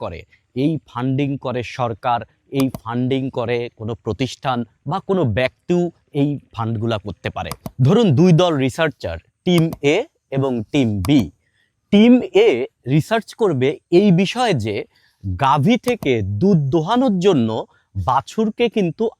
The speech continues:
আলাদা করে রাখা হয়। তো বাছুরকে আলাদা করে রাখার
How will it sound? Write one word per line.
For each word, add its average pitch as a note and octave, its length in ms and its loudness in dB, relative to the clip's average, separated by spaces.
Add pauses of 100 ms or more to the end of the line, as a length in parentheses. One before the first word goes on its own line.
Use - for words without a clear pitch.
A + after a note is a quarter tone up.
(140)
আলাদা E3 340 2
করে C3+ 140 -2 (100)
রাখা F2+ 280 -12
হয়। - 160 -18 (440)
তো C3 60 -2 (200)
বাছুরকে A#3 640 0 (320)
আলাদা F3+ 300 2 (100)
করে A#3+ 140 2 (140)
রাখার F#3+ 280 -2